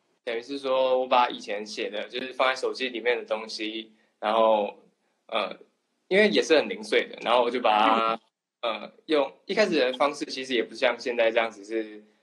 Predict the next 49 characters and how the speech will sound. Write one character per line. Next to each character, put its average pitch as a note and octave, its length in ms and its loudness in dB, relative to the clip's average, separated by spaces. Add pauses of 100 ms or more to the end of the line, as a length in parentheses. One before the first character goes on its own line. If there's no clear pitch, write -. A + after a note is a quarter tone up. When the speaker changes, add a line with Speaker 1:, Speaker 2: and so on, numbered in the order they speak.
(240)
Speaker 1:
呃， A2+ 240 -4
白 A2 220 2
底， G2+ 420 -8
然 G#2 100 -2
后 A2 240 0 (360)
备 C3 120 2
忘 B2 180 0
录 A#2 200 -6
截 - 320 -6
图。 - 260 -14 (220)
一 C#3+ 100 2
开 C#3+ 80 6
始 C3+ 80 0
我 A2+ 160 6
还 A2+ 160 4
有 A#2+ 100 2
用 A#2+ 220 0
过 B2 140 2
其 A#2 200 -4
他 A#2 160 4
的 A2+ 140 0
A A2+ 180 -2
P A2 160 -8
P， A2 300 -8
然 G2+ 80 0
后 - 380 -2 (720)
做， A#2 340 2
做 C3 160 2
图 - 220 -10
这 G#2 100 0
样。 G2+ 100 2 (1200)
只 B2+ 100 -6
不 B2+ 60 -2
过 D#3+ 140 8
后 F3 140 8
来 C3 220 6
因 C#3 180 -2
为， C3+ 500 0 (240)
呃， A#2+ 320 -8 (380)
因 F#3 100 0
为 A3 140 2
当 G3+ 240 2
时 B2+ 260 -6
一 E3 100 0
开 D#3+ 140 2
始 C#3 140 -2
的 A2+ 80 -2
时 A2+ 100 -2
候， A#2 380 0